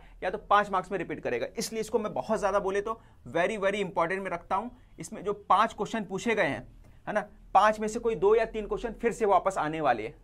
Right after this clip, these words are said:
ठीक है? यानी तीन मार्क्स में या पांच मार्क्स में फिर से ये पूछने वाला है,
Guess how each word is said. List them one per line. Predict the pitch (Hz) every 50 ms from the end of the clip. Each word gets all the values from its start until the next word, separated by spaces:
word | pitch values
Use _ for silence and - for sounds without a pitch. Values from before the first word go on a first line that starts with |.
| - -
ठीक | 170 196 202
है? | 240 240 - - - - -
यानी | 180 190 214 220
तीन | 214 214 226 226 220
मार्क्स | 214 214 214 220
में | 220 220
या | 220 226 220
पांच | 220 226 196 190 185 196
मार्क्स | 190 190 -
में | 233 226
फिर | - 190
से | 190 - 190
ये | 190 202
पूछने | 202 - 156 135 - - 170 180
वाला | 180 165 131 127 135 131 127
है, | - 160 - - -